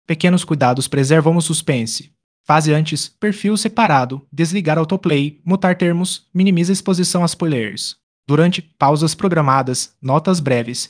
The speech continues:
ajuda a lembrar sem buscar resumos. Depois, evite fóruns até terminar, preserva revelações. Dica rápida, se tiver dúvida,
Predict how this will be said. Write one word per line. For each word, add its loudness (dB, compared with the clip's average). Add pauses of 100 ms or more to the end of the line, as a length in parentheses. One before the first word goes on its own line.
ajuda 2
a 2
lembrar 2
sem 0
buscar 0
resumos. -2 (360)
Depois, 0 (120)
evite 2
fóruns 2
até 2
terminar, 2
preserva 2
revelações. 0 (280)
Dica -2
rápida, -2 (100)
se -8
tiver 0
dúvida, -4